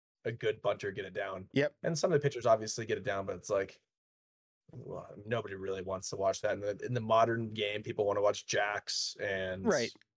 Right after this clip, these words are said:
Speaker 1: me-, everyone, everyone hit. Nobody wants, like, there's nothing worse than watching a game and you go,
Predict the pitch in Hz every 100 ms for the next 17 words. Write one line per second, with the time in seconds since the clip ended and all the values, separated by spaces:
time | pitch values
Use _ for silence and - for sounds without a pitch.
0 | - _ _ _ _ _ _ - 123 120
1 | 113 _ _ - 127 127 113 - 156 143
2 | 123 110 120 - _ _ 123 147 156 147
3 | - _ - 151 180 165 170 294 143 127
4 | 135 - 127 117 113 123 110 110 104 107
5 | 107 104 101 101